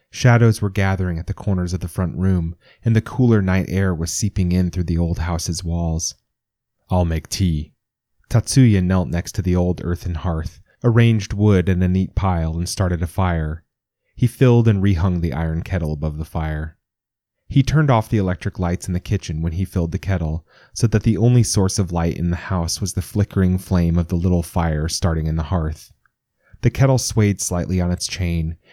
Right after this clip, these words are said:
making shadows waver on the dark wooden walls. Hitomi felt the hair on the back of her neck stand on end. This was not at all like sitting under fluorescent lights in the library,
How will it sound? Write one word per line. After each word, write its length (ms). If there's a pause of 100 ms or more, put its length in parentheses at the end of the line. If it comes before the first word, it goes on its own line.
(140)
making 280
shadows 460
waver 440
on 80
the 80
dark 320
wooden 280
walls. 520 (680)
Hitomi 440
felt 260
the 60
hair 320
on 100
the 80
back 280
of 60
her 80
neck 280
stand 320
on 160
end. 400 (480)
This 160
was 120
not 240
at 100
all 240
like 180
sitting 320
under 220
fluorescent 560
lights 260
in 60
the 80
library, 640